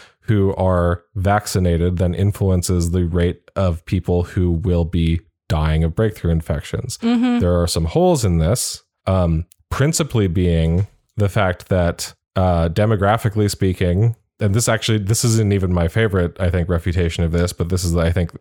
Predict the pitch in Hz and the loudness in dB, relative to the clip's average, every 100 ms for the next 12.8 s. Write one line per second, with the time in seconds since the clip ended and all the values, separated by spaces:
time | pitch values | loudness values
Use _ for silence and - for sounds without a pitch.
0 | - 92 90 80 82 107 107 87 82 - | -6 -2 0 0 -2 -2 -2 0 -2 -4
1 | - - - - _ 107 117 104 110 113 | -12 -20 -20 -20 _ 0 0 2 0 0
2 | 110 107 - 95 87 92 90 90 87 _ | 0 0 2 0 0 2 2 0 -2 _
3 | _ 101 85 101 113 107 90 95 90 - | _ -4 0 2 2 0 0 0 0 -2
4 | 87 87 85 - - - 101 104 98 - | 0 0 0 -4 -10 -6 0 0 0 -6
5 | - 101 98 92 90 - 87 95 90 92 | -2 0 2 0 0 -4 -2 -2 -2 -2
6 | 85 95 87 82 73 90 90 82 87 - | -2 0 2 0 0 0 0 0 -2 0
7 | 82 87 104 - 87 - 90 85 87 87 | 0 0 0 -2 -2 0 -2 0 0 0
8 | 82 92 85 82 82 82 87 80 82 85 | -2 0 0 0 0 0 -2 0 0 2
9 | 82 95 107 - - _ _ 101 101 - | 2 0 -2 -10 -20 _ _ -4 -4 -2
10 | 101 113 - - 101 92 87 90 90 92 | -2 -2 -2 -2 0 0 0 0 0 0
11 | 90 90 92 92 - 90 92 92 95 - | -2 0 0 0 -2 -2 -2 -2 -4 -4
12 | - 87 - 87 87 - - | -2 -2 -2 -2 0 -2 -6